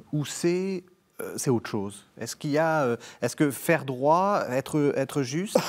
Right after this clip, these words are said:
<coughs> c'est aussi re-, se rendre compte que l'autre peut être,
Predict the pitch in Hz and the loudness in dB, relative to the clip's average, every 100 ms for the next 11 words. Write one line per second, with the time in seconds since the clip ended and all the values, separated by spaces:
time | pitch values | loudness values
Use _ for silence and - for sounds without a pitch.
0 | - - - 156 156 220 175 - 156 156 | -6 -6 6 6 6 0 0 0 2 2
1 | 175 151 151 180 214 - 170 175 165 127 | 2 2 2 2 2 4 4 6 2 2
2 | 135 131 165 208 - - 151 143 - - | 4 8 8 8 -2 -4 0 0 -2 -18